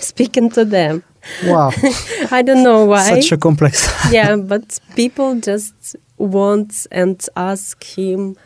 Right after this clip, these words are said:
Speaker 1: about it, just to call my mom, I don't know, and say that you're Channing Tatum. And one more story about Jessica Chastain. And actually, I like her, but I don't know how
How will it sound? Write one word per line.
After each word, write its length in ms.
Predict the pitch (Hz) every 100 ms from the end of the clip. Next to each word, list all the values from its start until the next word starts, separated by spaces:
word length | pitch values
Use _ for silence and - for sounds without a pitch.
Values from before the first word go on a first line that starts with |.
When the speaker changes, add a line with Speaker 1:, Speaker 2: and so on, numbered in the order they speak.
| _
Speaker 1:
about 420 | 180 175 175 170
it, 440 | 170 - - - - -
just 340 | 165 175 - -
to 320 | 196 185 185 -
call 280 | 165 165
my 180 | 170 165
mom, 320 | 170 160 151 143
I 40 |
don't 160 | 147 143
know, 220 | 139 139
and 160 | 131
say 340 | - 139 143 139
that 200 | - - _ - - - _ -
you're 240 | 160 135 147
Channing 380 | - 135 - 151
Tatum. 520 | - - - 202 202 _ _ _ -
And 280 | 202 220 208
one 280 | 196 208
more 200 | 202 180
story 500 | 190 - 185 180 220 -
about 300 | 185 185 180
Jessica 400 | 180 196 196 -
Chastain. 680 | 180 185 - - 151 156 208 - _ _
And 360 | 175 165 165 156 - - -
actually, 420 | 190 - 196 180
I 160 | 175 180
like 320 | 170 185 -
her, 180 | 180 190
but 180 | 196 175
I 60 | 165
don't 180 | 170
know 200 | 175 175
how 520 | 165 175 165 165 156